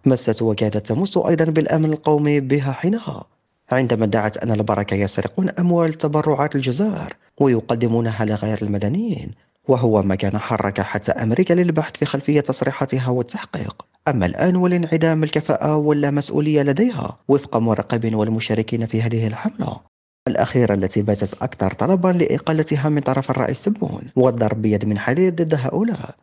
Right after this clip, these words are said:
وحتى توقيفها للتحقيق والمساءلة وكل الإجراءات الردعية حسب طلبهم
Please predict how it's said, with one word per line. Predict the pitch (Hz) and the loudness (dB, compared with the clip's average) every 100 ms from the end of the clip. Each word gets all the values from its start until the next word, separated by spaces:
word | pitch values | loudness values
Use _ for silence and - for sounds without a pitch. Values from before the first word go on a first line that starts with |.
| - | 0
وحتى | 131 - 127 | 0 2 -2
توقيفها | 104 107 104 143 165 165 170 | 0 0 0 -2 0 0 0
للتحقيق | 165 160 - 151 147 165 | 0 -2 -2 -2 0 0
والمساءلة | 156 147 - - 156 147 | 2 0 0 -2 0 2
وكل | 143 139 135 | 2 2 0
الإجراءات | 143 139 123 135 | 0 0 0 0
الردعية | 123 131 131 131 135 | 0 0 0 0 0
حسب | 131 - 117 | -2 -4 -4
طلبهم | 117 123 160 247 170 | -2 -2 -2 -4 -6